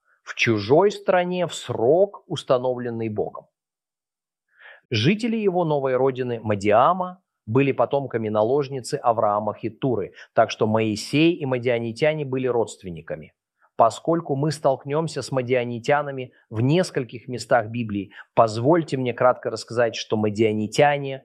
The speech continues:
на самом деле были не народом, а объединением из пяти племён. Они жили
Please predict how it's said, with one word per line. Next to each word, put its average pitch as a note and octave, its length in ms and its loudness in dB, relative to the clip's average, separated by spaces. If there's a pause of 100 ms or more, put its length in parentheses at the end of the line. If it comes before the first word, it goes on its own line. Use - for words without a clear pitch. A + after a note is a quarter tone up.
(220)
на A#2 140 2
самом B2+ 400 2
деле B2 260 0
были A#2 280 -2
не A2+ 200 0
народом, A#2 800 2 (180)
а A2+ 460 4 (420)
объединением C#3+ 1400 0 (340)
из C3 180 0
пяти C3 340 -2
племён. A#2+ 640 0 (320)
Они A#2 320 2
жили F3 720 0